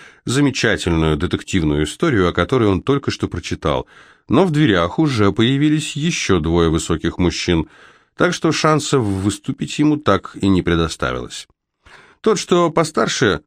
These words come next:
обладал мощным телосложением бодибилдера. Он ухватил меня за руку ещё до того, как его представили, и заявил:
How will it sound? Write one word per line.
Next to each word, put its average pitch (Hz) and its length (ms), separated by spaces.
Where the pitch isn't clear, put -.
обладал 117 500
мощным 151 540
телосложением 113 880
бодибилдера. 104 720
Он 165 180
ухватил 151 480
меня 110 180
за 139 180
руку 143 220
ещё 110 300
до 113 80
того, 113 240
как - 220
его 110 160
представили, 123 600
и 143 40
заявил: 98 560